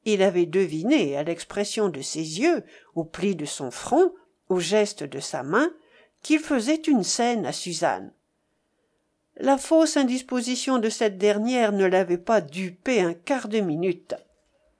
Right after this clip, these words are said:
Il était de ceux qui ne croient aux migraines des femmes que sous bénéfice d'inventaire. Le tremblement de la main de sa maîtresse sur son bras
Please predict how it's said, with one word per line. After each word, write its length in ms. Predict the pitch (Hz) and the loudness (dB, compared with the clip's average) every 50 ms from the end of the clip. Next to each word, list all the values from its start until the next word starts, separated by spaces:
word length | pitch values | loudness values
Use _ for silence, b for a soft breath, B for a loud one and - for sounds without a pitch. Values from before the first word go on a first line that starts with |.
| _ _ _ | _ _ _
Il 160 | 262 277 254 | -4 0 2
était 240 | 311 320 320 349 320 | 0 2 4 4 4
de 140 | 269 302 302 | 4 2 0
ceux 240 | 294 - - 370 359 | 0 2 2 2 2
qui 200 | 359 - 302 285 | 2 4 4 4
ne 140 | 269 269 | 4 2
croient 480 | 269 269 - - - 302 294 277 - - - | 0 -2 -6 2 6 6 6 6 4 2 2
aux 120 | 190 185 | 2 2
migraines 580 | 196 220 233 214 226 240 269 262 240 202 185 170 | 2 2 0 -2 0 2 2 2 2 0 -2 -2
des 140 | 156 165 175 | -2 -4 -4
femmes 540 | - - 285 294 311 320 302 277 254 254 254 B B B B B B B _ | -4 -2 0 2 4 4 4 4 4 2 0 B B B B B B B _
que 120 | - 330 | 0 0
sous 180 | 320 - - 277 | 2 2 0 0
bénéfice 580 | 240 285 269 254 262 247 254 - 262 247 254 | 2 2 4 4 2 2 0 -2 -6 -6 -2
d'inventaire. 840 | 240 254 254 247 254 277 302 311 311 - 143 147 135 147 156 170 175 - _ _ _ _ _ _ _ _ _ _ _ _ _ _ _ _ _ _ _ _ _ _ _ _ | 0 0 2 2 2 2 2 2 2 0 0 2 0 -2 -4 -4 -10 -12 _ _ _ _ _ _ _ _ _ _ _ _ _ _ _ _ _ _ _ _ _ _ _ _
Le 180 | 190 185 190 180 | 0 0 0 0
tremblement 640 | - - 196 190 185 175 185 185 196 208 202 185 | 0 0 0 0 2 2 0 2 2 2 2 2
de 120 | 156 160 | 0 -2
la 180 | 160 165 170 170 | -2 -2 -2 0
main 200 | 180 196 208 202 | 0 0 0 0
de 120 | 175 151 | 0 -4
sa 180 | 151 - - 165 | -8 -8 -8 -6
maîtresse 500 | 156 160 160 160 - - 262 302 320 320 | -4 -6 -6 -8 -2 2 2 2 2 0
sur 280 | - - - 165 151 - | -4 -8 -10 -10 -10 -8
son 220 | - - 156 147 | -6 -6 -6 -6
bras 320 | - 170 151 147 139 147 | -6 -4 0 0 -2 -2